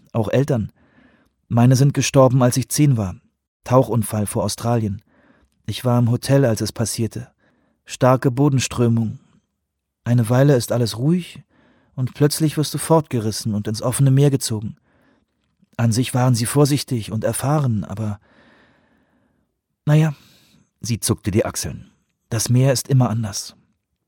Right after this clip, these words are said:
"Hat man sie gefunden?", fragte Anawak leise. "Nein. Und du? Wie bist du damit zurechtgekommen?" "Eine Zeit lang war es ziemlich hart.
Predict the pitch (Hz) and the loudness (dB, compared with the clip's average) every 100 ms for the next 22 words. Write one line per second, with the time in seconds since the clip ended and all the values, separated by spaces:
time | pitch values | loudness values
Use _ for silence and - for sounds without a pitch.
0 | _ _ _ _ _ - 101 - 85 87 | _ _ _ _ _ -14 -12 -8 -6 -4
1 | 85 - 117 - 160 - _ _ _ _ | -6 -4 -4 -4 -12 -16 _ _ _ _
2 | _ - 104 - - 101 87 80 82 92 | _ -6 -4 -2 -2 -2 -2 -4 -4 -4
3 | 85 - - _ _ _ _ _ _ _ | -4 -8 -16 _ _ _ _ _ _ _
4 | 120 113 92 - _ _ _ _ _ _ | -2 0 -2 -8 _ _ _ _ _ _
5 | _ - 85 - 107 110 _ _ _ _ | _ -12 -12 -6 -6 -6 _ _ _ _
6 | _ _ _ _ _ _ - 104 104 - | _ _ _ _ _ _ -12 -6 -4 -2
7 | 123 113 110 - 113 117 - - 82 - | 2 2 2 -2 -6 -6 -8 -8 -10 -10
8 | _ _ _ _ _ _ _ _ _ _ | _ _ _ _ _ _ _ _ _ _
9 | _ - 107 110 - 139 139 135 135 127 | _ -12 -8 -6 -2 0 2 4 4 2
10 | - 156 139 - 135 127 - | 2 4 4 2 0 0 -4